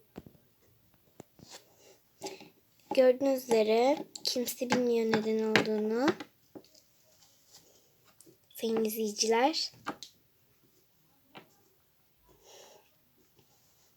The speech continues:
İki arkadaşın kavgaları,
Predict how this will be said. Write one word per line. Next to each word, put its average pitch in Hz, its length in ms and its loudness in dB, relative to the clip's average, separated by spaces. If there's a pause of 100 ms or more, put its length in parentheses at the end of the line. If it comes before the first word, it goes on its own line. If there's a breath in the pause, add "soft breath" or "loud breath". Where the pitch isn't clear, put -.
(440)
İki - 280 2
arkadaşın 285 840 4 (300)
kavgaları, 240 800 -2